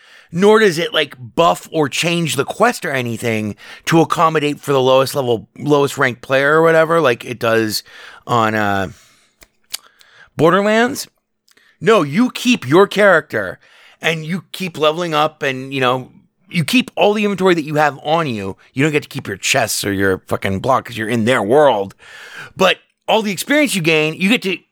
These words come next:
keep that too. And so you can take that back to your single player game, et cetera, et cetera, et cetera. I think the maximum number of players is sixty-four. I know that B P R said that the max slots that he's running on his dedicated are ten.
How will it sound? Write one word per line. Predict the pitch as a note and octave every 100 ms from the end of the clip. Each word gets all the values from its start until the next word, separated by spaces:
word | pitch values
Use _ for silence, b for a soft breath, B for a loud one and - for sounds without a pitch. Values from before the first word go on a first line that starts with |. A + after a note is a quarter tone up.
| _
keep | - E3
that | D#3+ C#3 -
too. | - B3+ F#3+ C#3 C3+ b b b -
And | E3 D3 C#3+ _ _
so | - F3+
you | D#3
can | C#3+
take | D#3 D#3+
that | E3 C3+
back | C#3 C#3 -
to | C#3
your |
single | A#2 A#3 G#3+
player | D#3 C#3 B2
game, | A#2+ A#2 A#2 A2+ G#2+ b b b _
et | B2
cetera, | F#3+ E3 D3+
et | C#3
cetera, | D3+ B2+
et | A#2
cetera. | - D#3+ A#2+ F#2+ b b
I | C#3
think | G3+
the | F3+
maximum | D3+ F3+ - F3
number | E3+ D#3+
of | D3+
players | - D#3 D3+ C3+
is | B2
sixty-four. | - - - A2 - D#3+ D#3+ D#3 D3+ B B B
I | C#3+
know | D3
that | B2+ A2
B | D#3
P | D3 C#3+ D3+
R | C#3 C3+ B2+ b b b
said | - C#3+
that | C#3
the | B2
max | B2 B2 -
slots | C3 B2 -
that | A#2
he's | - B2 G#2
running | A2 A2 G#2+
on | G#2
his | G#2 G2+
dedicated | G2+ G2+ G#2 F#2+ F#2
are | G2+
ten. | F#2+ - - E3 E3+ F3